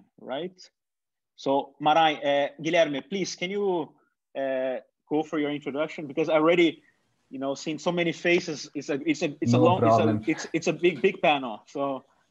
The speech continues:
Speaker 1: uh,
Speaker 2: Yeah.
Speaker 1: please introduce yourself.
Speaker 2: Thanks, Felipe. Uh, hi, everyone. Thanks for, for the invitation. I'm speaking from São Paulo, Brazil. I am a, well, besides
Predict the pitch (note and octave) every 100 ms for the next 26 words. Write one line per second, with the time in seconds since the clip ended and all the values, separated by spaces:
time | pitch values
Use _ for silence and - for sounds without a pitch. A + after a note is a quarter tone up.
0 | _ - B2 B2 A#2+ A#2 A2+ D#3 E3+ D#3
1 | D#3 D3+ D3 - B2+ A#2+ _ _ - _
2 | _ _ _ _ _ _ - - B2+ B2
3 | - B2+ C3 B2+ C3 B2 - _ - A2
4 | A2 A2 A#2+ B2 A#2+ A#2+ A#2+ B2 C3+ C3
5 | _ _ A#2+ A#2 - A2+ A#2 A2+ _ A#2
6 | A2+ A2 G#2+ _ - A2 A2+ G#2+ A2 C3
7 | C#3+ D#3+ D3 C#3 B2 A#2+ - B2+ B2 A#2+
8 | B2 B2 - A2+ A2 B2+ C#3 D3 D3 D3+
9 | - G#2+ A2+ G#2+ A#2+ C#3+ D#3 D#3 _ _
10 | _ _ _ _ - A2+ A2+ A#2+ B2 B2+
11 | B2 A#2+ A#2 - _ - A#2+ A#2 G#2+ A#2
12 | C3 B2+